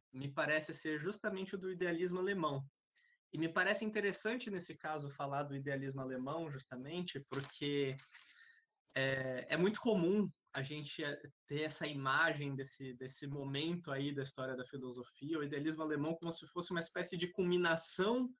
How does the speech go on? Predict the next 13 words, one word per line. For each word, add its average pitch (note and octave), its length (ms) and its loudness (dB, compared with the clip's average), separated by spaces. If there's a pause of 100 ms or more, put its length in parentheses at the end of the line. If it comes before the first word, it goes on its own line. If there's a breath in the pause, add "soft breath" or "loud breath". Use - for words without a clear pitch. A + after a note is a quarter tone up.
(260 soft breath)
do D#3+ 140 -6
pensamento F#3 640 4
ocidental, D3+ 960 2
né? D3 240 2
O C#3+ 80 0
que C#3+ 140 -8
quer F3+ 280 -4
que F#3 120 -6
isso F3 140 -8
signifique. C#3+ 1000 -4
O B2 60 -12 (100)
próprio F#3 340 2
Zizek, D3+ 480 0